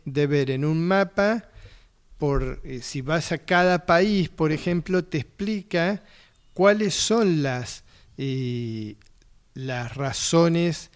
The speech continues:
de este conflicto interno. Por ejemplo, te voy a decir, vam-, vamos a ir a México para darte un ejemplo.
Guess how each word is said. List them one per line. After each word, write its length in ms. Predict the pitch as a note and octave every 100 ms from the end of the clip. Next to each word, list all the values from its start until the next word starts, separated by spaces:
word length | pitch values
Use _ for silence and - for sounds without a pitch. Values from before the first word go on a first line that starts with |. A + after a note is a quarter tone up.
| _ _ _
de 220 | B2+ B2+ C#3+
este 300 | - - C3+
conflicto 600 | C#3 B2 - C#3 B2 B2+
interno. 460 | A2+ A2+ G#2 A2+
Por 140 | B2 C3+
ejemplo, 340 | D3+ D#3 D#3+
te 100 | C#3+
voy 100 | D3
a 80 | D3+
decir, 280 | C#3 - G#2
vam-, 240 | C3+ D#3
vamos 280 | C#3+ E3+ E3+
a 40 | D#3+
ir 80 |
a 40 | D3+
México 460 | D3 - C#3+ C#3
para 240 | B2 B2+ B2+
darte 320 | C#3 C3 -
un 100 | C3+
ejemplo. 640 | C#3 E3+ D3 C#3 D3 B3